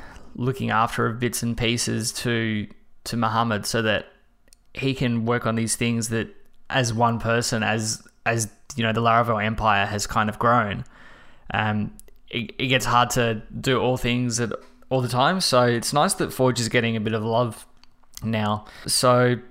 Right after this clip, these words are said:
probably being able to manage MySQL databases is, is great. You don't have to, I mean, it, it wasn't difficult for most people. I guess you would just fire up S Q L Pro or whatever, and you'd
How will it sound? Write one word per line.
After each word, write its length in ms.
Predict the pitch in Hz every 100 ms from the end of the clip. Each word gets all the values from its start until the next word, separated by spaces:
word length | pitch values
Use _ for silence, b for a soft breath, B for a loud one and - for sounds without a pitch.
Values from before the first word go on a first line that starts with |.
| - - - -
probably 640 | - 165 202 131 117 107 117 - - - -
being 160 | 151 147
able 180 | 123
to 60 | 120
manage 480 | 110 120 120 110 -
MySQL 580 | 117 120 120 - 117 113
databases 680 | 110 117 117 117 - 120 113
is, 200 | 110 117 - -
is 120 | 117
great. 360 | 104 120 117 - -
You 140 | 107
don't 160 | 120 123
have 200 | 120 117
to, 280 | 120 110 113 b b b b b b
I 100 | -
mean, 100 | 127
it, 160 | 131 117 -
it 80 | 160
wasn't 440 | 170 165 139 120 - - - - - 123
difficult 540 | - 147 156 - 127 -
for 140 | 127
most 460 | 117 117 123 - -
people. 400 | 151 151 202 -
I 100 | 139
guess 280 | 151 160
you 60 | 147
would 100 | 123
just 320 | 110 113 - - - - - -
fire 300 | - 117 117
up 100 | 110
S 100 | -
Q 140 | 113 113
L 80 | 113
Pro 360 | - 113 110 110
or 40 |
whatever, 360 | 107 110 110 110
and 140 | 110
you'd 200 | 110 104